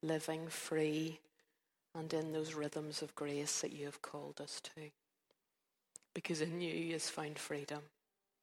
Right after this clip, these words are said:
In you is found wholeness. In you is found healing and restoration for our weary, tired souls. And so we give you our yes this morning.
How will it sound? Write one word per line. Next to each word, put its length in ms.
In 220
you 220
is 120
found 340
wholeness. 840
In 220
you 240
is 140
found 320
healing 680
and 160
restoration 1000
for 240
our 160
weary, 720
tired 460
souls. 840
And 140
so 220
we 240
give 260
you 200
our 100
yes 420
this 220
morning. 440